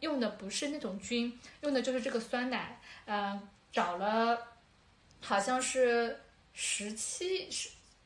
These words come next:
找，哎，多少人啊？可能二三十人啊，就其实样本量非常，非常小的，就是找一，一批人，然后让他们喝一，一，一群人，尿酸本来是尿酸高的，然后一半的人是喝普通的酸奶，然后另外一半的人是喝那个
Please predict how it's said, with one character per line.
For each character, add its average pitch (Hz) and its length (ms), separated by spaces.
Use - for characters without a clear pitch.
找， 196 300
哎， 311 120
多 403 160
少 247 120
人 190 200
啊？ 202 100
可 226 120
能 220 100
二 370 160
三 403 200
十 220 200
人 185 200
啊， 190 240
就 302 180
其 - 200
实 320 140
样 320 180
本 226 100
量 185 80
非 220 100
常， 202 200
非 269 140
常 254 80
小 226 260
的， - 140
就 254 80
是 226 120
找 214 160
一， 226 40
一 269 60
批 269 140
人， 196 200
然 202 80
后 214 80
让 240 140
他 240 80
们 233 140
喝 233 280
一， - 60
一， - 60
一 311 60
群 226 260
人， 202 300
尿 262 200
酸 277 180
本 202 120
来 196 80
是 262 100
尿 262 140
酸 226 200
高 233 180
的， 196 120
然 185 140
后 - 60
一 - 40
半 302 220
的 240 80
人 190 200
是 226 160
喝 220 260
普 - 160
通 214 160
的 233 60
酸 220 200
奶， 180 100
然 180 100
后 190 60
另 277 120
外 240 120
一 220 40
半 214 180
的 202 60
人 190 140
是 208 140
喝 214 280
那 214 240
个 180 200